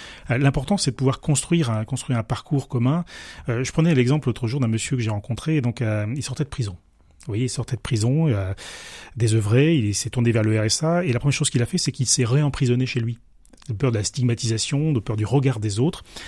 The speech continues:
Et lorsque notre, euh, respons-, notre coach emploi l'a appelé pour dire, « Voilà, vous êtes allocataire, ce serait bien qu'on puisse se rencontrer », vous doutez bien qu'il est venu sur la pointe des pieds. Et quand il a vu l'accompagnement qu'on pouvait lui offrir,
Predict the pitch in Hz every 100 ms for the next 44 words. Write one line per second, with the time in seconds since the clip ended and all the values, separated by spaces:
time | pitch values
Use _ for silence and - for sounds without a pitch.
0 | - - 131 127 - 131 131 - 120 110
1 | 117 - 123 110 117 139 - - 190 117
2 | 143 135 117 127 131 135 117 110 123 120
3 | 120 123 120 123 120 131 - - 123 131
4 | 127 - 120 120 104 - 120 165 190 -
5 | - - - - 104 120 117 - 110 107
6 | 127 120 107 120 107 107 170 131 135 139
7 | 143 180 139 165 147 131 135 139 135 107
8 | 120 110 104 - 135 -